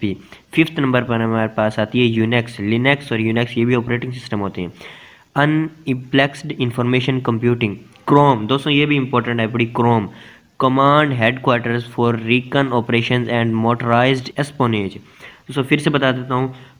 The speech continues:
Command Headquarters for Recon Operations and Motorized Espionage। पीडीएफ़, अब पीडीएफ़ क्या होती है? पोर्टेबल document। पीपीटी क्या होती है? PowerPoint presentation। जेपीजी क्या होती है?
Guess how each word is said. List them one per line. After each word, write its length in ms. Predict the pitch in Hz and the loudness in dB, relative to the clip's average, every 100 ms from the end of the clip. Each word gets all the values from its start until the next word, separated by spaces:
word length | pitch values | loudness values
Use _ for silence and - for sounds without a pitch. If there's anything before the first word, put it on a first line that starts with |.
| - | 0
Command 580 | 123 127 139 147 156 143 110 | 2 4 4 4 2 -2 -2
Headquarters 800 | 113 120 - 131 131 147 147 143 - | -2 -2 -2 -4 0 0 0 -4 -2
for 140 | 120 113 113 | 0 0 0
Recon 420 | 127 127 147 147 123 | -2 0 -4 -2 -2
Operations 580 | 110 113 110 117 117 113 127 | -2 0 0 -2 -2 -4 -2
and 280 | 135 139 139 - _ 110 | 0 0 -2 -10 _ -2
Motorized 720 | 117 113 120 120 135 135 139 147 - - | -2 -2 2 4 4 2 0 -6 -4 0
Espionage। 1120 | 160 - - 127 123 123 113 110 107 95 - - _ | 0 -4 -2 2 4 2 2 2 0 -2 -8 -20 _
पीडीएफ़, 500 | 139 139 131 110 - - - | 0 4 4 2 -2 -12 -8
अब 120 | 117 | 0
पीडीएफ़ 360 | 139 147 151 147 | 0 4 2 0
क्या 140 | 147 | -2
होती 160 | 135 139 | -2 0
है? 60 | |
पोर्टेबल 600 | 135 139 139 143 139 135 | -2 2 2 4 2 2
document। 520 | 117 110 117 107 101 - - - _ _ | 2 0 0 -4 -4 -8 -18 -20 _ _
पीपीटी 380 | 143 147 147 143 | -4 0 0 2
क्या 180 | 143 139 | 2 2
होती 240 | 127 131 | 2 0
है? 100 | 135 135 - - | 0 -2 -4 2
PowerPoint 920 | 127 135 139 139 - 127 123 127 127 | 4 4 2 0 -2 0 2 2 -2
presentation। 800 | 123 110 107 110 127 123 143 135 | -2 0 0 0 -2 0 0 0
जेपीजी 420 | 117 120 120 135 135 | 0 0 0 -2 -2
क्या 160 | 139 | 0
होती 220 | 127 127 | 0 0
है? 180 | 131 135 | -2 -2